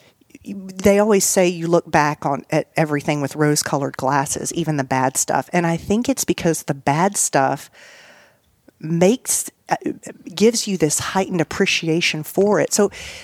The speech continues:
nothing bad happened to me in Nice when I lived there as a s-, as a, you know, nineteen, twenty, or it's,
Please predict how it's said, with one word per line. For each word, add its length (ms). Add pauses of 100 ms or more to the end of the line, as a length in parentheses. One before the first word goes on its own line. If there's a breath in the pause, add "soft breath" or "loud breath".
nothing 460 (160)
bad 480
happened 500
to 180
me 160
in 380 (140)
Nice 420
when 100
I 100
lived 340
there 400
as 160
a 20
s-, 200
as 200
a, 100 (840)
you 180
know, 300
nineteen, 640 (100)
twenty, 280
or 80
it's, 180